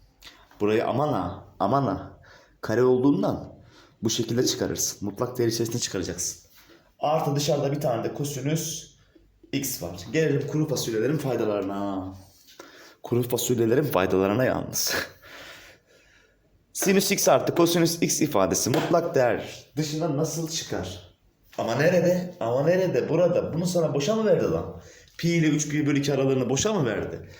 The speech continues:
Birim çemberi gözümüzün önüne getirelim, hatta çizelim ya. Gözümüzün önüne getirmekle kalmayalım. Pi ile üç pi bölü iki demek ne demek? Kaçıncı bölge demek? Üçüncü bölge. Bu bölgede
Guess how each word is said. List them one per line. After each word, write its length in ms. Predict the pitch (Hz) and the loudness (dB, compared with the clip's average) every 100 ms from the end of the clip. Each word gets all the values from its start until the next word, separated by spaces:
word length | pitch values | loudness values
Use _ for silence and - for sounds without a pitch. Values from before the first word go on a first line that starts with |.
| - - | -20 -8
Birim 220 | 131 165 | -2 0
çemberi 420 | 165 160 151 160 151 | 2 2 4 2 2
gözümüzün 420 | 156 156 143 160 | 2 2 2 2
önüne 220 | 156 156 | 2 2
getirelim, 420 | 151 151 123 135 | 0 0 0 2
hatta 420 | 135 135 - 127 | 0 -2 0 0
çizelim 400 | - 113 135 110 | 0 -2 0 0
ya. 400 | 90 92 - - - _ _ _ _ _ _ _ _ | -4 -6 -8 -16 -20 _ _ _ _ _ _ _ _
Gözümüzün 420 | 113 120 127 123 | -2 -2 -4 -6
önüne 240 | 123 120 120 | -6 -4 -4
getirmekle 480 | 117 - 127 - | -4 -6 -6 -6
kalmayalım. 560 | - 123 110 92 - - - - - - | -4 -4 -2 -4 -8 -12 -20 -20 -20 -6
Pi 100 | 170 | 0
ile 220 | 180 165 | 2 4
üç 180 | 160 - | 2 2
pi 160 | 165 165 | 2 4
bölü 140 | 160 | 2
iki 260 | - 165 151 | 0 -2 0
demek 240 | 147 147 | -2 -2
ne 100 | 165 | 0
demek? 460 | 139 156 - - - | 0 -2 -4 -6 -4
Kaçıncı 340 | 156 160 143 | 0 0 0
bölge 220 | 135 110 | 0 0
demek? 400 | 113 151 165 - - | 0 0 -2 -8 -16
Üçüncü 360 | - 117 120 110 | -12 -8 -4 -2
bölge. 380 | 87 - - - - - - | -2 -4 -8 -14 -20 -8 0
Bu 120 | 160 | 2
bölgede 640 | 180 131 113 160 160 - | 4 2 2 0 -2 -10